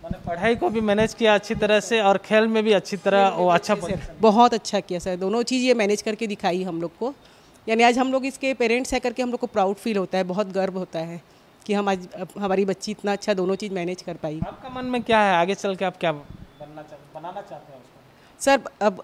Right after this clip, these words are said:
Speaker 2: अपना तो कुछ नहीं है, बच्ची लॉ करके बनना चाहती है, लॉयर बनना चाहती है अच्छी, तो वही हम लोग तो उज्जवल भविष्य की कामना करते हैं कि बच्ची जो इसकी इच्छा है वो पूरी हो।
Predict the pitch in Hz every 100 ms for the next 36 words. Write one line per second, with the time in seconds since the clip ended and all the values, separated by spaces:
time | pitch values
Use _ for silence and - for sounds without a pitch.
0 | - 202 233 262 269 285 277 - 254 226
1 | 247 294 220 - 262 262 - 202 214 220
2 | 240 233 240 240 226 - - - 196 196
3 | 202 208 208 202 208 208 185 196 202 202
4 | 202 190 208 196 180 - 220 214 208 233
5 | 214 208 - 214 208 185 202 208 214 208
6 | 208 - 180 190 202 190 202 196 196 196
7 | - _ _ 214 196 190 226 220 190 196
8 | 226 233 - 233 - - 202 208 196 185
9 | 175 175 160